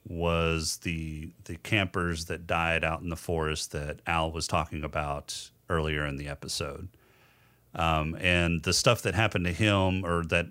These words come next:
Al described happened to him, actually happened to Jake. So, um, he, he got a flat tire one time, wasn't able to make, uh, make it to save the people. There was a tree in the way. He wasn't able to make it,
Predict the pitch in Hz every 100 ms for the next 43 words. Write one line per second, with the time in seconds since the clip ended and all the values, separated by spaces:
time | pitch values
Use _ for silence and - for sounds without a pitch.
0 | - - 95 95 85 87 - 95 85 80
1 | 87 85 78 78 87 82 78 - 80 73
2 | 73 80 69 67 - 73 - - _ _
3 | - - - - _ _ _ _ _ _
4 | _ _ - - - - - 104 98 92
5 | 92 - - 98 90 87 82 85 - 110
6 | 101 98 92 107 107 101 - 101 95 -
7 | 92 90 87 85 - 90 87 82 90 85
8 | 82 82 - - 85 87 82 82 80 80
9 | 80 80 - - - - 82 80 - 80
10 | 80 82 80 90 85 - 85 76 85 -
11 | 80 82 78 78 76 76 - - 107 95
12 | 90 85 85 85 82 82 82 - _ -
13 | 82 85 85 82 82 80 82 85